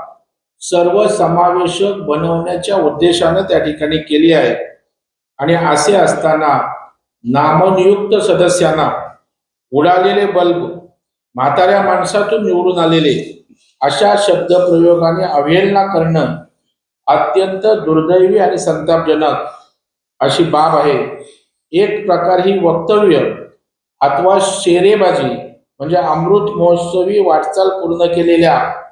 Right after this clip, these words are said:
भारतीय राजघटनेचा, त्यातील दूरदृष्टीपूर्ण तरतुदीचा घोर अवमान त्या ठिकाणी आहे.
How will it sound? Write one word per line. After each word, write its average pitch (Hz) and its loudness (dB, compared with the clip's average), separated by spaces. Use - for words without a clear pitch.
भारतीय 165 2
राजघटनेचा, 170 0
त्यातील 170 0
दूरदृष्टीपूर्ण 196 0
तरतुदीचा 170 0
घोर 190 0
अवमान 165 0
त्या 156 -2
ठिकाणी 147 -4
आहे. 120 -4